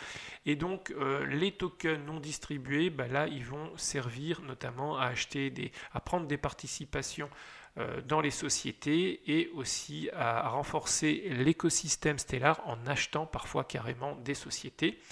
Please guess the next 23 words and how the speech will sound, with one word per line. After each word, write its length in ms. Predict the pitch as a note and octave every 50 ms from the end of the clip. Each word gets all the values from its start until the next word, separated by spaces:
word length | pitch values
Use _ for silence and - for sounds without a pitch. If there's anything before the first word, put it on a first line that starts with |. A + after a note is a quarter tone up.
| - - - - - - - - - - -
Alors, 320 | D3 D3+ D#3+ D#3 D#3 - - - G#3
ce 140 | - - -
que 80 | F#3
ça 200 | F#3 - F3 F3
a 40 | E3+
fait 260 | - - - F3+ F#3
sur, 420 | E3+ - - - E3 D#3+ D#3 C#3 C#3+
euh, 160 | D3 C#3+ C#3+
Stellar, 480 | - - - D#3 D3+ D#3+ D#3+ D#3+ D#3 -
c'est 160 | - - C#3+
que 180 | - - C#3+ C#3+
ça 420 | C3 - - D3 C3+ C3+ C#3 C#3
a 40 | C3+
donné 560 | C3 B2+ B2+ D3+ D#3+ E3 E3 E3+ E3+ E3+ E3+ E3+ - - - - - - -
un, 380 | - C3 C3 C3 B2+ B2+ - - - -
un, 160 | C#3 C3 C3 C3 - - -
un 120 | F3 C#3+ B2+
boost 600 | A#2+ B2 C3 E3 G#3 G3+ - - - - - - - B3
au, 520 | G3+ C#3+ C#3 C#3 C3+ C3+ C3 C#3 F#3 F#3 -
au 120 | G#3+ D#3 C#3+
token, 560 | - - C#3+ - - - D3+ E3+ G3 F#3 D#3
hein. 120 | D3 D3+
D'ailleurs, 380 | D3 C3+ A#2+ B2 C3+ C3 -